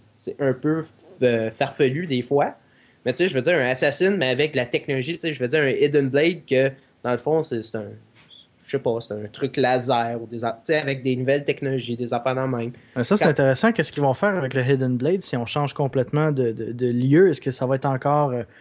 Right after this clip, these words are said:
Speaker 2: son trademark, là, son, son, son arme de choix, ou on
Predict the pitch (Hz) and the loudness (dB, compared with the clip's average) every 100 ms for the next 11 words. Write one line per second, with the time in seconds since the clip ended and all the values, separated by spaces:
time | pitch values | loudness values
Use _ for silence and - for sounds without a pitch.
0 | - - - 131 123 - 147 131 135 135 | -20 -14 -4 -4 -4 0 2 2 2 0
1 | 202 190 151 135 113 117 127 139 135 - | 0 0 -4 -4 -6 -8 -8 -8 -10 -14
2 | - - - - 139 143 160 156 151 143 | -20 -20 -12 -4 0 2 2 2 0 0
3 | 131 - 143 151 220 180 127 117 | -2 -2 0 2 0 0 -2 -4